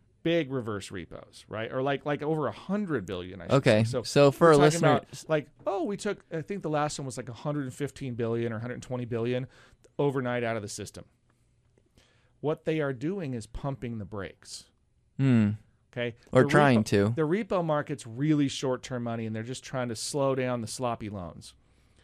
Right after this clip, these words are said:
Speaker 1: But they're talking about also reducing their bond purchasing, which is akin to reducing the amount of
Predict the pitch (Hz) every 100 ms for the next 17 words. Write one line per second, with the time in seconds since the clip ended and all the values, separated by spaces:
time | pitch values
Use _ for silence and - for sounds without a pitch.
0 | _ _ _ _ _ _ _ _ _ 135
1 | 156 147 135 _ _ _ _ _ - 143
2 | 135 160 175 180 170 139 131 127 143 156
3 | 143 123 117 120 139 - 143 131 117 110
4 | 107 104 104 _ _ _ - 101 143 170
5 | 175 - 120 98 101 - 101 120 156 220
6 | 208 233 208 196 202 - 165 147 135 135
7 | 131 - - - - 156 135 135 127 _
8 | _ _ _ - 127 120 117 117 110 -
9 | 107 101 95 98 -